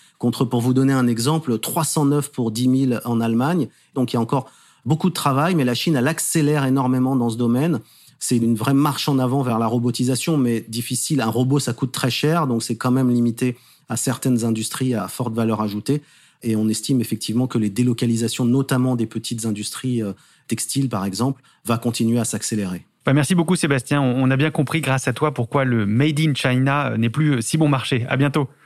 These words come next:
Speaker 1: À bientôt. Merci.
Speaker 2: Béatrice, tu évoquais plusieurs raisons structurelles, euh, à cette inflation qui s'installe.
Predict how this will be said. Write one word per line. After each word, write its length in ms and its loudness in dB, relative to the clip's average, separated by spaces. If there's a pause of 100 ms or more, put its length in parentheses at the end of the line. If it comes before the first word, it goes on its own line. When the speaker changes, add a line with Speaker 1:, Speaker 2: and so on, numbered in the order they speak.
(120)
Speaker 1:
À 80 0
bientôt. 420 0 (160)
Merci. 440 -2 (2500)
Speaker 2:
Béatrice, 440 0
tu 160 0
évoquais 360 2
plusieurs 580 0
raisons 240 0
structurelles, 500 -2
euh, 160 0
à 60 -4
cette 180 -4
inflation 440 -2
qui 100 -10
s'installe. 420 -2